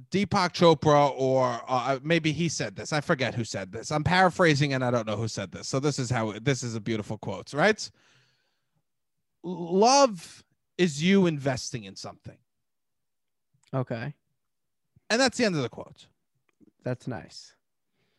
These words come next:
Speaker 1: I like that.
Speaker 2: It is.
Speaker 1: That's
Speaker 2: The
Speaker 1: you
Speaker 2: things you love,
Speaker 1: caring
Speaker 2: you
Speaker 1: ab-
Speaker 2: put a piece of yourself into.
Speaker 1: Yes. Yes. The love we make is equal to the love we take.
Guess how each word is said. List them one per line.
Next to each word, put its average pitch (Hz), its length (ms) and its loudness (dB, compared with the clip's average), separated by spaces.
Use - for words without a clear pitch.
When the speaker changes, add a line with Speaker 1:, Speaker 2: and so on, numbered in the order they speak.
Speaker 1:
I 285 180 4
like 185 320 0
that. - 500 -16
Speaker 2:
It 147 160 -2
is. 135 140 -2
Speaker 1:
That's - 300 0
Speaker 2:
The 185 60 -16
Speaker 1:
you 240 340 8
Speaker 2:
things 175 260 2
you 170 140 6
love, 151 140 6
Speaker 1:
caring 139 280 4
Speaker 2:
you 151 100 6
Speaker 1:
ab- 143 80 0
Speaker 2:
put - 320 0
a 135 80 -2
piece - 300 -4
of 127 120 -6
yourself 127 460 -8
into. 135 360 -14
Speaker 1:
Yes. 151 840 -4
Yes. 170 720 -4
The 180 120 4
love 240 280 4
we 254 160 2
make 190 400 0
is 143 260 -8
equal 190 380 0
to 170 160 -4
the 135 120 -2
love 143 280 0
we 139 140 -4
take. - 580 -14